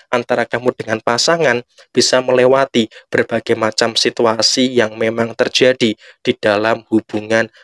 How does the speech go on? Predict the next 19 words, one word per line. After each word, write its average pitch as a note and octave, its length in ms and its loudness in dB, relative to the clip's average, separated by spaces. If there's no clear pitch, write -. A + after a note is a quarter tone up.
asmara A2 600 0
kamu. G#2+ 440 -2
Jadi A#2+ 320 2
ya A2+ 80 2
rasa A2+ 320 -2
syukur F3+ 480 2
dan A2+ 160 -2
juga B2 240 -2
terima D3 320 2
kasih D#3+ 320 2
di B2+ 120 2
bulan A2+ 320 2
Februari A#2 640 0
teman-teman A#2+ 480 -2
Sagittarius B2 720 0
mendapatkan C3+ 640 0
situasi A#2+ 720 0
yang A2 160 -4
sangat A2+ 400 -2